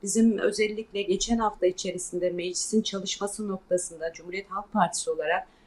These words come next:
ülkenin durumu böyleyken, e, meclisin tatil edilmesinin doğru olmadığını, e, mecliste dile getirdik.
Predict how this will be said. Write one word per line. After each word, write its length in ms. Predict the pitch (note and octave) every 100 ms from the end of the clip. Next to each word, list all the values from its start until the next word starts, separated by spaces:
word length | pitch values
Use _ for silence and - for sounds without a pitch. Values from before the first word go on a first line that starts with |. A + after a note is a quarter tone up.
| _ -
ülkenin 460 | G3 A#3 A#3 B3
durumu 380 | A3 A3+ A3 F#3+
böyleyken, 680 | G3+ G#3+ A3 A3+ - E3+ F#3 - - - -
e, 380 | F3 F3 E3 E3
meclisin 400 | F3+ G#3 - G#3+
tatil 400 | G#3 G3+ G3+ A3+
edilmesinin 680 | F3 G3+ G3 F#3+ - F#3 F#3+
doğru 300 | E3 F#3 G3+
olmadığını, 760 | G3 A3 G3+ F3+ E3+ E3 D3+ C#3+ _ _ -
e, 80 | - E3 D#3+ D3 D3 C#3+ - -
mecliste 400 | G3 F#3+ E3+ D#3
dile 180 | F3
getirdik. 540 | G3+ G#3+ A3 G#3 A3+